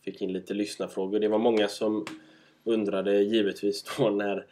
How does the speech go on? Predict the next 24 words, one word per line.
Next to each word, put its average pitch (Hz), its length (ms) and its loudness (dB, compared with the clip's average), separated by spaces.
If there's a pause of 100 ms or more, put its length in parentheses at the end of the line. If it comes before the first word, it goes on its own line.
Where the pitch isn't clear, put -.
(240)
när 104 200 0
öis - 220 2
ska - 180 -8
ta 101 180 -6
sig - 200 -2
upp - 160 -12
till, 90 240 -6 (280)
till 104 140 -2
Allsvenskan 98 680 0
igen. 92 360 0
Eh, 95 260 -4
men, 104 340 2
eh, 101 180 0 (1040)
liksom 107 360 2
när, 107 460 6
eh, 101 160 -2 (240)
vad 104 360 4
är 101 140 6
det 107 100 2
liksom 110 320 0
långsiktiga, 98 920 -2 (540)
eh, - 600 -8
målet? 92 560 -2
När, 98 440 -2